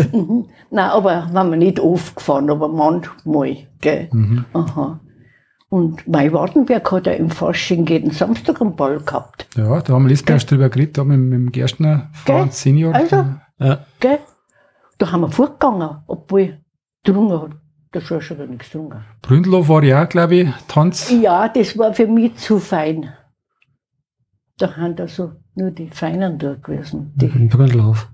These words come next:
Speaker 1: Bründlow, die was mehr Schiene zu nutzen gehabt haben,
Speaker 2: Oh,
Speaker 1: aber nichts zu
Speaker 2: okay.
Speaker 1: nutzen.
Speaker 2: <laughs>
Speaker 1: Die Feinen haben da dort gewesen.
Speaker 2: Die Feinen hat schon, schon
Speaker 1: Ja.
Speaker 2: Klassentrennung gegeben in Wartenberg. <laughs>
Speaker 1: Sicher, sicher. Nein.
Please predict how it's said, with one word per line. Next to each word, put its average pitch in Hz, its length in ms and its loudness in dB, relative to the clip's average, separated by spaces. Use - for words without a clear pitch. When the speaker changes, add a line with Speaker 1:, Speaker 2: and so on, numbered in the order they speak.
Speaker 1:
Bründlow, 175 500 0
die 160 160 -2
was 151 320 -8
mehr 170 240 2
Schiene 170 420 0
zu - 160 -4
nutzen 190 460 -4
gehabt - 340 -10
haben, 185 120 0
Speaker 2:
Oh, 175 40 -2
Speaker 1:
aber 90 100 -4
nichts 85 260 -14
zu - 120 -6
Speaker 2:
okay. 120 340 -2
Speaker 1:
nutzen. 139 920 -2
Speaker 2:
<laughs> - 100 -20
Speaker 1:
Die 170 60 0
Feinen 170 480 0
haben 208 160 0
da 240 140 -2
dort - 240 -14
gewesen. - 280 -10
Speaker 2:
Die - 40 -8
Feinen 123 260 2
hat 123 140 0
schon, 131 240 2
schon 160 100 -4
Speaker 1:
Ja. 151 80 2
Speaker 2:
Klassentrennung 139 1120 2
gegeben 156 160 4
in 131 120 4
Wartenberg. 147 680 2
<laughs> 180 240 -2
Speaker 1:
Sicher, 196 600 -4
sicher. 220 460 -6
Nein. - 260 -4